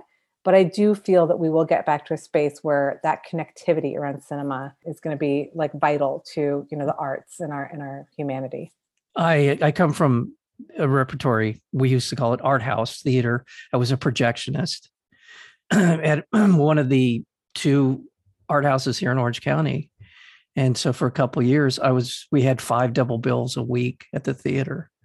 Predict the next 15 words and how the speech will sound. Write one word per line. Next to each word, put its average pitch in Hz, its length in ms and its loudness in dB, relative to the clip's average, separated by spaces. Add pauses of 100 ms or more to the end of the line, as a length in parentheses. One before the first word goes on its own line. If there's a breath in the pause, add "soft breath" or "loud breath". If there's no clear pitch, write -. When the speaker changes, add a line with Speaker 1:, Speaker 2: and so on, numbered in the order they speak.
(400 soft breath)
Speaker 2:
So 156 200 -2
we, 139 440 2 (420)
you 156 120 -2
know, 123 160 0
I 120 120 2
was 127 240 0
immersed 143 480 0
in 117 160 0
cinema. 117 500 -2 (100)
I, 127 40 -2
that's 127 220 -4
how 120 180 2
I 117 140 2
sort 123 260 -4
of 117 140 -6